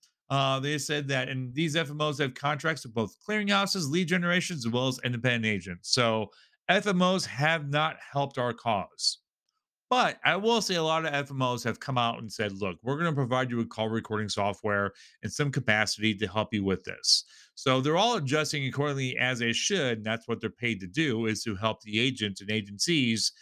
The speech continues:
excel at selling insurance. So kudos to F M Os for stepping up and saying, "Hey, we're, we understand that this is part of the requirement." We were hoping that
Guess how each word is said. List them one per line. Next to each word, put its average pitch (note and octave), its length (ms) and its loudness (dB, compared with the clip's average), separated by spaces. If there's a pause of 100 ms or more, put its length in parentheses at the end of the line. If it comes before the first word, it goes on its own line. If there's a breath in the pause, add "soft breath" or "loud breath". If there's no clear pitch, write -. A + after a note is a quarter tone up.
(280 loud breath)
excel C3 480 4
at A2+ 220 -2
selling B2 300 0
insurance. G#2 640 0 (240 loud breath)
So D3 180 2
kudos A3+ 460 2
to F#3+ 100 -2
F E3 160 0
M D3+ 160 2
Os A#2 260 0
for A2+ 200 0
stepping D3+ 400 -2
up A2 240 0
and A#2+ 120 -4
saying, A2 300 -2
"Hey, G2 240 0 (220)
we're, E3 240 2 (280)
we E3+ 160 2
understand E3+ 440 -2
that C3+ 100 -4
this C#3 220 -4
is C#3+ 60 -10
part D3 200 -2
of C#3+ 60 -2
the C3+ 80 0
requirement." D#3 580 -2 (400 soft breath)
We E3 100 4
were D#3+ 120 4
hoping E3 540 0
that A2+ 360 0